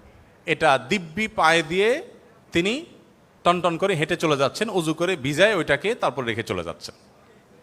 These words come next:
এগুলো হয় কি হয় না? এটা কোনো দায়িত্বশীল মুসলমানের কাজ না। এই ছোট ছোট বিষয়গুলো আমাদের কাছে মনে হতে পারে খুব তুচ্ছ বি-, জিনিস। আল্লাহ সুবহানাহু ওয়া তাআলা বলেছেন, "তাহসাবুনাহু হায়্যিনা ওয়া হুয়া ইনদাল্লাহি আযীম।"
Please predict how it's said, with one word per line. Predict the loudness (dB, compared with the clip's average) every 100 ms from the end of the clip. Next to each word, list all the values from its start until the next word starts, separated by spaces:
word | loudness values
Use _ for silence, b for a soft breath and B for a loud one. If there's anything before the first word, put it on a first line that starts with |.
| -20 _ _ _ _ _
এগুলো | 2 6
হয় | 6
কি | 6
হয় | 4 4
না? | 2 -8 -20 -20 -20 -20 -20 -20 -20 -20 -20 -20 _ _ _ _ _
এটা | 0
কোনো | 2 2
দায়িত্বশীল | 2 2 0 -4 -4
মুসলমানের | -4 -2 -2 -4
কাজ | -2 -4 -4
না। | -16 -18 -20 -20 _ _ _ _ -12
এই | -6
ছোট | -4 -4
ছোট | 0
বিষয়গুলো | 0 2 0 2 2
আমাদের | 2 0
কাছে | 0 2
মনে | 2
হতে | 4 2
পারে | 0 0
খুব | -4 -8
তুচ্ছ | -8 -2
বি-, | 0 0
জিনিস। | -2 -4 -4 -6
আল্লাহ | -4
সুবহানাহু | -2 -2
ওয়া |
তাআলা | -2 0
বলেছেন, | 0 -2 0
"তাহসাবুনাহু | 0 0 -2 0 0 0 -2
হায়্যিনা | -2 0 0 0
ওয়া | 0 0
হুয়া | 0 -2
ইনদাল্লাহি | -2 -4 -2 -2 0
আযীম।" | -2 -2 -4 -6